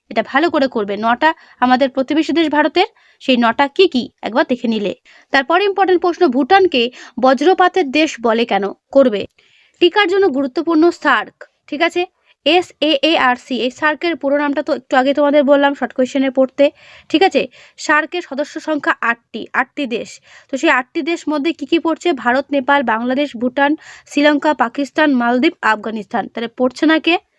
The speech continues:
দেখো, সার্কের সদস্য কিন্তু চীন এখানে নেই, ঠিক আছে? এটাও কিন্তু প্রশ্ন আসে যে সার্কের মধ্যে যে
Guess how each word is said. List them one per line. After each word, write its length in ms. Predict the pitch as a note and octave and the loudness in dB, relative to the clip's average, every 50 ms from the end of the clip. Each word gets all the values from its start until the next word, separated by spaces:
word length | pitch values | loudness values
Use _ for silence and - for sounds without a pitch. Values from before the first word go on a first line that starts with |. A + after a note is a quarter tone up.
| _ _ _ _ - | _ _ _ _ -2
দেখো, 160 | C4+ C#4+ D#4 D4+ | -2 0 0 0
সার্কের 440 | - - C4+ C4 C4+ B3+ - D#4+ - - | 0 0 0 0 -2 -4 -10 -10 -10 -10
সদস্য 240 | B3+ B3+ C4+ - - C#4+ | -8 -8 -8 -8 -8 -6
কিন্তু 200 | D4+ D4 D#4 F4 - - - | -4 -2 -2 -2 -4 -4 -4
চীন 200 | - C#4+ D4 C#4 | 0 2 2 2
এখানে 300 | C#4+ B3+ B3+ - A#3+ A3+ G#3+ | 2 0 -2 -4 -6 -6 -4
নেই, 180 | G3+ G3 G3+ G#3+ - _ _ _ _ - | -6 -6 -8 -10 -14 _ _ _ _ -6
ঠিক 100 | - B3+ D4 | -2 0 0
আছে? 120 | D4+ C#4+ | 0 0
এটাও 160 | D4+ C#4+ D4+ - | 0 0 0 0
কিন্তু 140 | D#4 C#4+ C#4+ | -2 -4 -4
প্রশ্ন 260 | - D4 D4 - - D4+ | -4 -4 -6 -2 -2 -2
আসে 260 | C#4+ C#4 - - G#3 - _ _ - - - - - _ | -2 -2 -2 -4 -6 -6 _ _ -20 -20 -20 -20 -18 _
যে 100 | - B3 | -14 -8
সার্কের 460 | - - A#3 A#3 B3 B3 D#4+ E4 E4+ | -4 -2 -2 -2 -2 -4 -6 -4 -2
মধ্যে 460 | D4+ D#4 D#4 C#4+ C4+ - _ - D#4+ E4 D4 | -2 -2 -2 -4 -8 -12 _ -6 -6 -4 -2
যে 120 | C#4 D#4+ | -2 -2